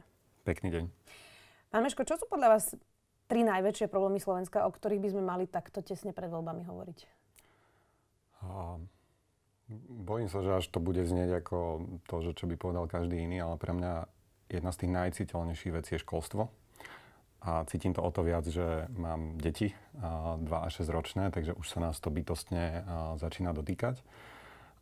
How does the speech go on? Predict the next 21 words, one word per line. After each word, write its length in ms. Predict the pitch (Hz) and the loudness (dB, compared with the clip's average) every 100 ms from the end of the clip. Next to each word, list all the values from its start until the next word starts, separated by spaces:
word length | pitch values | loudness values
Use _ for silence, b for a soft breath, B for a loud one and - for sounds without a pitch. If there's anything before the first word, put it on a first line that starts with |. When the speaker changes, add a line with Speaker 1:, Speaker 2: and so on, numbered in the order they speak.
| - | -4
Speaker 1:
A 60 | 85 85 82 82 82 82 85 - _ - 95 | 0 2 2 4 2 2 -2 -8 _ -8 0
druhé 400 | 85 98 117 101 | 4 6 8 6
je 60 | |
taká 480 | 98 90 95 87 82 82 B B B B _ _ _ - | 4 2 2 4 2 0 B B B B _ _ _ -2
atmosféra 1040 | 92 - 110 92 - 92 90 87 85 80 85 | -2 4 2 2 2 4 6 4 4 0 -4
dôvery, 480 | 90 80 90 127 143 127 - | -4 0 2 2 0 -4 -6
to 80 | |
nazvať, 480 | 110 110 110 104 92 - | -4 -4 -4 -6 -6 -8
alebo 240 | 87 90 | -6 -4
že, 240 | 85 90 85 - | 0 0 -2 -4
že 80 | 87 | -4
možno 320 | 101 92 92 | -2 0 0
chýbajúca 640 | - 101 101 104 90 - 90 | 0 0 4 6 4 2 0
atmosféra 480 | 98 90 - 92 82 | 0 -4 -2 -2 -2
takej 240 | 87 87 | -2 -2
dôvery 480 | 85 87 92 90 87 | 0 0 0 0 0
a, 240 | 85 80 B B B B B B B B - | -2 -6 B B B B B B B B -8
a 320 | 87 87 87 90 98 - _ _ _ _ | -4 -2 -2 -4 -8 -14 _ _ _ _
takého 240 | - 98 104 | -12 -2 0
toho, 200 | 98 101 | 2 4
že, 100 | 98 | 4